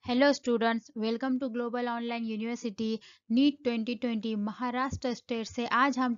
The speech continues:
टॉप टेन डीम्ड यूनिवर्सिटीज देखेंगे और इसके अंदर में और मतलब कॉलेज वाइज फीस क्या होगी, ये सब आज हम इस वीडियो में डिस्कस करेंगे। So स्टूडेंट्स, अगर आप मेरे वीडियो को फर्स्ट टाइम देख रहे हो तो प्लीज, प्लीज सब्सक्राइब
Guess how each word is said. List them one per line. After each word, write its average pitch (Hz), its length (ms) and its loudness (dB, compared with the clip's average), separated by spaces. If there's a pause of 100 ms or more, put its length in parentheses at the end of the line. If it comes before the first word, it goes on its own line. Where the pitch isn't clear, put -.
टॉप 226 320 0
टेन 247 260 2
डीम्ड 254 260 4
यूनिवर्सिटीज 226 640 0
देखेंगे 208 540 -2 (300)
और 285 220 8
इसके 285 240 0
अंदर 240 320 0
में 233 240 -2
और 226 280 -6 (100)
मतलब 226 420 -6 (380)
कॉलेज 262 440 4
वाइज 254 440 2
फीस 277 420 0
क्या 285 240 2
होगी, 214 580 0 (320)
ये 269 220 4
सब 269 320 0
आज 247 280 0
हम 240 160 2
इस 240 220 0
वीडियो 220 260 0
में 240 160 2
डिस्कस 220 380 -4
करेंगे। 196 440 -4 (260)
So 269 160 2
स्टूडेंट्स, 269 480 0
अगर 233 320 -2
आप 240 240 2
मेरे 233 280 0
वीडियो 220 280 -2
को 240 120 -2
फर्स्ट 262 380 -2
टाइम 240 240 0
देख 220 240 -4
रहे 220 100 -2
हो 214 80 -2
तो 214 120 -4
प्लीज, 262 380 0
प्लीज 285 260 0
सब्सक्राइब 220 520 -4